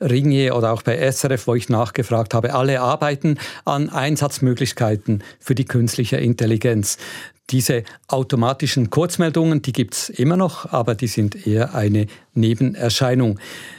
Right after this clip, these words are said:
Vieles, woran gearbeitet wird, hat mit Sprache zu tun. Die künstliche Intelligenz wird schnell viel besser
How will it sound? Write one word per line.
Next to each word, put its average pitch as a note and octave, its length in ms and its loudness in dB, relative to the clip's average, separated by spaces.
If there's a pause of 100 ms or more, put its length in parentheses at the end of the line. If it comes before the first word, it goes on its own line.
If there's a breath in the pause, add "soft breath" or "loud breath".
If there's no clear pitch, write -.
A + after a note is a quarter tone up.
(140)
Vieles, E3 560 0
woran D3 300 2
gearbeitet C3 680 0
wird, A#2+ 240 2
hat A2 220 -2
mit A2 160 0
Sprache C3+ 500 0
zu D#3+ 180 -2
tun. E3 520 2 (320 loud breath)
Die B2+ 120 0
künstliche E3 480 2
Intelligenz C3+ 720 0
wird A2+ 180 0
schnell C3 480 2
viel C#3 380 0
besser A#2 440 0